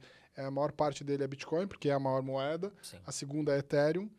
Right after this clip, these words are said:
Speaker 1: E tem lá mais, acho que sete, ou não vou saber de cabeça agora, mas tem mais um monte de, de altcoins lá menorzinhas, né? Então isso significa que, é, o, as,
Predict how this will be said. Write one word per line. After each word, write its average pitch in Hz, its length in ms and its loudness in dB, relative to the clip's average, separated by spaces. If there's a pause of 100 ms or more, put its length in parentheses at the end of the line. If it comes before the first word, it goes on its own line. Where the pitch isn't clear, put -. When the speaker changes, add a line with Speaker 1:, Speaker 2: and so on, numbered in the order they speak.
(360)
Speaker 1:
E 160 260 -2
tem 165 160 -2
lá 165 140 2
mais, 165 200 4
acho 165 160 2
que 160 80 -8
sete, - 1400 -6
ou 127 480 -8
não 139 180 -10
vou 135 100 -8
saber 120 220 -10
de - 100 -10
cabeça 117 280 -8
agora, 113 140 -8
mas 139 200 -6
tem 156 160 -4
mais 151 200 -2
um 151 40 -6
monte 165 320 -6
de, 156 160 -6 (460)
de 131 280 -6
altcoins 135 600 0
lá 127 160 0
menorzinhas, 117 640 -4
né? 123 160 -8 (480)
Então 190 160 0
isso 180 140 -4
significa 196 600 -2
que, 147 300 -8 (720)
é, 113 880 -6 (500)
o, 135 380 -10 (180)
as, 143 200 0